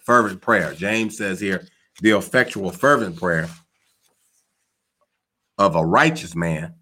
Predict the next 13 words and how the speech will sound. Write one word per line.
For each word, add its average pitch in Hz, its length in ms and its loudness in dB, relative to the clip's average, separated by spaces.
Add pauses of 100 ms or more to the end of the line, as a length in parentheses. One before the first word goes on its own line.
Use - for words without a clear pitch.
(400)
availeth 82 540 -2
much." 87 440 -4
That's 85 260 -8
in 87 140 -4
James 85 420 -6
five 82 340 0
and 76 120 -12
sixteen. 82 640 -10 (1160)
James 95 580 -2
five 90 320 2
and 82 100 -4
sixteen 85 480 -8
said, 82 380 -6